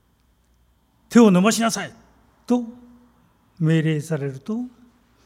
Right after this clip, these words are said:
直ちにその手は元通りになった。まさに癒されたんですね。人々の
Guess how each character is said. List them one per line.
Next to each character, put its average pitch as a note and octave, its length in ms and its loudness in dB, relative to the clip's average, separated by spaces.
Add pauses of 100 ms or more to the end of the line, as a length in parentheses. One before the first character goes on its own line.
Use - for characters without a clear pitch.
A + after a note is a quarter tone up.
(360)
直 G#3 260 0
ち F#3+ 140 -6
に A2 240 -8 (460)
そ - 160 -2
の D3+ 100 0
手 E3+ 140 -2
は G3 160 -4
元 D#3+ 340 -6
通 G3 160 -2
り F#3+ 180 -4
に D3 80 -8
な C#3+ 120 -8
っ C#3+ 40 -12
た。 - 160 -20 (1120)
ま D#3 140 -6
さ G#3+ 120 -4
に F3 300 -8
癒 D#3 180 -4
さ E3 160 -8
れ C#3+ 60 -12
た C#3+ 140 -16
ん A#2+ 100 -18
で G#2+ 60 -20
す - 100 -20
ね。 G3+ 160 -18 (520)
人 - 260 -4
々 G3 220 -6
の F3+ 360 -10